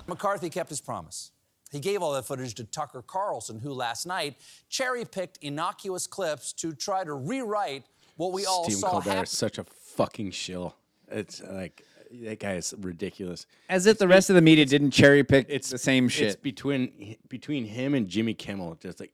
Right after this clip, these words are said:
Speaker 2: insufferable
Speaker 3: Yeah.
Speaker 2: lapdogs for
Speaker 3: Yeah.
Speaker 2: the narrative. It's so silly.
Speaker 3: I will say Jimmy Fallon, who falls into the same traps, is not as bad.
Speaker 2: Not as bad, no.
Speaker 3: Yeah.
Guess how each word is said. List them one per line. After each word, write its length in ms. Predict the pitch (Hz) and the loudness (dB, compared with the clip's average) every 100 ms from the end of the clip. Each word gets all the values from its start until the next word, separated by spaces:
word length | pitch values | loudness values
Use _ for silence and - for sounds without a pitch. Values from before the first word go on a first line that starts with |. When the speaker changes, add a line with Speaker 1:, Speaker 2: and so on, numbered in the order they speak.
| - | -12
Speaker 2:
insufferable 880 | 110 - - - 107 131 104 104 95 | -8 -6 -6 -4 -4 -4 -6 -6 -6
Speaker 3:
Yeah. 160 | 104 | -8
Speaker 2:
lapdogs 680 | 87 87 - 87 82 76 - _ | -8 -12 -8 -6 -6 -8 -14 _
for 140 | - 98 | -12 -10
Speaker 3:
Yeah. 100 | 98 | -8
Speaker 2:
the 40 | |
narrative. 400 | 90 90 87 80 _ _ _ - | -8 -6 -6 -6 _ _ _ -20
It's 180 | 92 - | -20 -18
so 340 | - - 90 | -16 -12 -12
silly. 400 | - 87 85 80 _ - | -10 -10 -6 -8 _ -4
Speaker 3:
I 80 | |
will 180 | 165 233 | 4 6
say 220 | 220 190 160 | 6 4 2
Jimmy 380 | 131 147 185 | 4 4 6
Fallon, 680 | 170 151 156 147 123 107 104 _ _ _ | 4 6 6 4 2 0 -4 _ _ _
who 320 | 127 131 117 - _ _ | 2 2 2 -2 _ _
falls 400 | - - 156 156 | -10 4 6 6
into 260 | 143 139 120 | 6 4 4
the 140 | 117 | 2
same 420 | 110 123 117 110 98 | 2 2 4 2 0
traps, 500 | - 110 120 - - _ 117 | 2 2 2 -4 -18 _ -8
is 160 | 110 | -2
not 180 | 123 123 | 2 4
as 100 | 104 | 2
bad. 140 | 92 | -2
Speaker 2:
Not 140 | 90 104 | -2 -4
as 80 | 78 | -4
bad, 240 | 78 71 | -8 -10
no. 220 | 85 76 _ | -14 -14 _
Speaker 3:
Yeah. 120 | 98 | -12